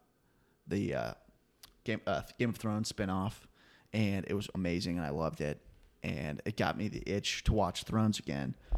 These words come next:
So I watched Thrones again, and I finished it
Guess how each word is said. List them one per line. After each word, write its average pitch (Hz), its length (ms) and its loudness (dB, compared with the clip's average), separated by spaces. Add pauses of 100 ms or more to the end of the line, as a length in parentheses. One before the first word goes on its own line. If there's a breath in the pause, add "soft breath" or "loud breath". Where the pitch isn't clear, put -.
So - 140 4
I 113 80 10
watched 120 340 6
Thrones 104 320 2
again, 76 360 -2 (640 soft breath)
and 110 160 2
I 101 100 4
finished 160 520 8
it 95 220 2